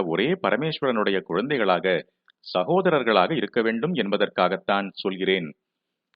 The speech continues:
இந்த உசந்த தமிழ் தேசத்தில் உலகத்திலேயே அதிகமான கோவில்களையும் பக்தி நூல்களையும் கொண்ட தேசத்தில்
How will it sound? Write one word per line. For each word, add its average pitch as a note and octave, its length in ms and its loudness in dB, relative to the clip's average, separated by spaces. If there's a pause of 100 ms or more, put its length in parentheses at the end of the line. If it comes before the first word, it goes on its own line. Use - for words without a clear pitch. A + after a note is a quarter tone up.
(120)
இந்த E3 260 2
உசந்த G#2 460 0
தமிழ் A2+ 280 0
தேசத்தில் A2 500 -2 (220)
உலகத்திலேயே C3+ 760 0
அதிகமான C3 560 0
கோவில்களையும் A#2+ 720 0
பக்தி - 360 -2
நூல்களையும் A#2 560 0
கொண்ட G2 260 -2
தேசத்தில் F#2+ 560 0